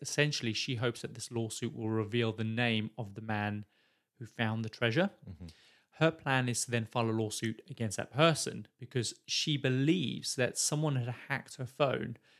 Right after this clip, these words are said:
Speaker 1: and her emails and stole various records wi-, of where the treasure was hidden. Like, so, like, notes that she'd been keeping.
Speaker 2: Really?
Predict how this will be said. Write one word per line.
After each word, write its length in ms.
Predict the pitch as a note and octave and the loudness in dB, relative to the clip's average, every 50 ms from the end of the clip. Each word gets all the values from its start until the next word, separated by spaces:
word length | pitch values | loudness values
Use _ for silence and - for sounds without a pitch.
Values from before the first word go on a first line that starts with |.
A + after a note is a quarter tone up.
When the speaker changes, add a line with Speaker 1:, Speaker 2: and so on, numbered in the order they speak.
| _ _ _ _ - | _ _ _ _ -2
Speaker 1:
and 140 | C3+ B2+ A#2+ | 0 0 2
her 80 | B2 | 2
emails 480 | A#2+ B2 B2+ C3 A#2+ A#2 A2 G#2+ G#2+ - - | 4 4 4 4 4 2 2 2 0 -2 -4
and 140 | C#3 A2+ G2+ | -6 -4 0
stole 560 | - - - - - - B2+ B2+ B2 A#2+ A#2 | 0 0 0 0 2 2 4 4 4 2 2
various 420 | A2+ B2 A#2 A2+ A2+ A2 - - - | 2 2 2 2 2 0 -2 0 0
records 560 | D3 D#3+ - - A2+ - - - - - - - - - _ _ _ _ _ _ | 0 0 0 0 -4 -4 -4 -6 -8 -10 -12 -14 -18 -20 _ _ _ _ _ _
wi-, 260 | - A#2 A#2 B2 B2 - - _ _ _ - | -6 0 0 0 0 0 -4 _ _ _ 0
of 160 | B2 A2 F#2 | 0 0 2
where 180 | A2 A#2+ A#2 A2+ | 4 6 6 6
the 80 | G#2+ A2+ | 6 4
treasure 480 | - - - B2 A2+ - - A2 G#2+ - - - | 2 2 4 4 4 4 4 2 2 0 -2 -6
was 140 | - A2+ - | -12 -14 -4
hidden. 400 | - - A#2+ - G2+ G#2 G2+ G2 - _ - | -2 0 0 0 -2 -4 -8 -10 -14 _ -4
Like, 160 | A2+ G#2+ G#2+ | -2 -2 -2
so, 240 | - - A#2+ A2+ A2 - | 0 2 2 2 2 0
like, 160 | G#2+ - - | -2 -2 0
notes 300 | B2+ A#2 A#2 - - - | 0 -2 -2 -2 -4 -8
that 120 | - - | -6 -4
she'd 240 | - - - A#2 G#2 | -2 0 0 0 0
been 160 | A#2+ A2+ A2 | 0 -2 -2
keeping. 320 | - - A#2+ A#2 - C#3+ E3 | 0 -2 -2 -2 0 2 4
Speaker 2:
Really? 520 | F2+ G2 C3 E3+ G3 A3+ A3+ A3+ A3+ A3 | 4 4 4 4 2 2 2 2 2 2